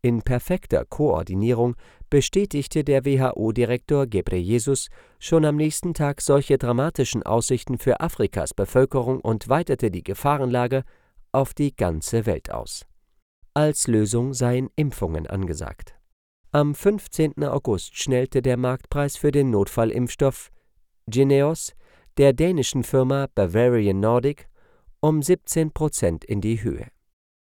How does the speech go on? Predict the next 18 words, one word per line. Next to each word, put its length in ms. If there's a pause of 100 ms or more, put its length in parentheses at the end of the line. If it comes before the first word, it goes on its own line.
(120)
Es 240
handelt 320
sich 220
dabei 420
um 160
einen 340
seit 220
Jahrzehnten 600
gegen 280
die 140
gewöhnlichen 600
Pocken 320
verwendeten 520
Impfstoff, 520 (500)
der 140
nun 280
auch 240
gegen 300